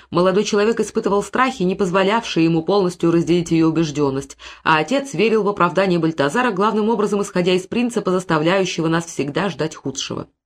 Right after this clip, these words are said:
Поэтому, когда драгоценности Жака Коли были найдены среди вещей Мазу,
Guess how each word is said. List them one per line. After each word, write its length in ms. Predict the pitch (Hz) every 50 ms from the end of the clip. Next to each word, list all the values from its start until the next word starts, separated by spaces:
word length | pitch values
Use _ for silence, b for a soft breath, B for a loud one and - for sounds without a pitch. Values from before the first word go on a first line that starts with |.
| _ _ B B B B B B B B
Поэтому, 360 | - 247 302 302 294 285 285
когда 260 | 285 285 262 269 277
драгоценности 720 | 240 262 226 262 262 262 - 269 254 254 233 - - 240 226
Жака 280 | 226 240 240 240 240
Коли 280 | 233 - 233 226 233 240
были 220 | 196 196 202 196
найдены 480 | 196 196 220 240 233 202 160 156 143 147
среди 260 | - 165 170 151 165
вещей 340 | 143 160 - - - 165 156
Мазу, 460 | 156 170 226 269 269 185 135 120 -